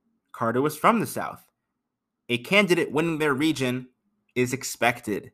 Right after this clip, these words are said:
It's normal. And again, looking in a historical context, as opposed to just cherry-picking this one little fact, remember, Jimmy Carter won in nineteen seventy-six. This is right after Watergate,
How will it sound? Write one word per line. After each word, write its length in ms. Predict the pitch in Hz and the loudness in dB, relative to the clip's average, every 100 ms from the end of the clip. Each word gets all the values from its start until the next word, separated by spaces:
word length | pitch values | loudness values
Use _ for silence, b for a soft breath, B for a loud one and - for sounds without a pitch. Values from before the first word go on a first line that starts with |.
| _ - | _ -12
It's 200 | 120 - - | -12 -10 -4
normal. 600 | 113 117 113 104 - - _ _ _ _ _ _ _ _ | 2 6 6 4 -4 -12 _ _ _ _ _ _ _ _
And 120 | 131 135 | 2 4
again, 240 | 170 147 | 6 8
looking 220 | 165 170 | 6 6
in 80 | 151 | 4
a 40 | |
historical 520 | 139 127 156 160 160 147 | 6 6 8 8 8 6
context, 600 | 220 220 202 170 - - | 8 6 6 2 2 -2
as 40 | |
opposed 220 | 135 151 | 0 2
to 60 | 139 | 2
just 160 | 131 | 0
cherry-picking 460 | - 180 170 170 156 | 4 4 4 0 0
this 160 | 131 120 | -2 0
one 180 | 160 | 2
little 180 | 170 151 | 4 2
fact, 500 | - 214 196 208 - _ _ _ _ _ _ _ _ _ _ _ _ - | 4 6 6 4 -4 _ _ _ _ _ _ _ _ _ _ _ _ 4
remember, 440 | 180 170 151 - - | 6 8 6 4 2
Jimmy 180 | 208 | 2
Carter 320 | 220 202 190 156 | 4 8 8 10
won 160 | 160 | 8
in 60 | 143 | 8
nineteen 300 | 151 151 143 | 6 4 0
seventy-six. 840 | 147 131 120 120 160 117 - - _ _ _ | 0 0 0 -2 -2 -2 -6 -20 _ _ _
This 120 | 151 | -6
is 140 | 143 110 | -2 6
right 180 | 156 202 | 8 8
after 260 | 202 190 | 6 6
Watergate, 680 | 143 120 117 117 120 - | 8 8 8 4 2 0